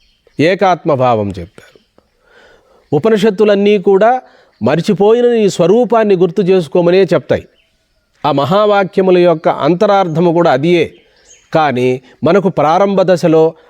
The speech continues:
ఆరంభ దశలో అంత సామర్థ్యము, అంతట యోగ్యత,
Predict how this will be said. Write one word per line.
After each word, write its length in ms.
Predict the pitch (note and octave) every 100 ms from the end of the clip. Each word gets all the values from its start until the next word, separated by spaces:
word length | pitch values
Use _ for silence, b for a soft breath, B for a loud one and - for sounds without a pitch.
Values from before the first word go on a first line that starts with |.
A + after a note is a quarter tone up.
| b
ఆరంభ 440 | A#2 E3+ G3+ G3+ G3
దశలో 500 | F3+ F3 D#3+ E3 E3 b -
అంత 220 | E3 F3+
సామర్థ్యము, 840 | E3 D3+ F#3+ G3+ E3+ F#3+ F3+ F3+
అంతట 320 | E3 D#3 D3+ D3
యోగ్యత, 760 | C3 E3 D#3+ F3 D#3+ D#3